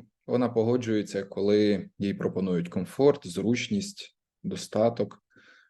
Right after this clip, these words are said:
або безпеку. І маніпулятор в таких,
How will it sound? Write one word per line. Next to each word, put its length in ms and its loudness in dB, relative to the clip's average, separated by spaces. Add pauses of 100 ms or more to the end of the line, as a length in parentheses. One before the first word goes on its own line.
(100)
або 160 6
безпеку. 480 -2 (640)
І 400 6
маніпулятор 580 4
в 60 -16
таких, 580 -6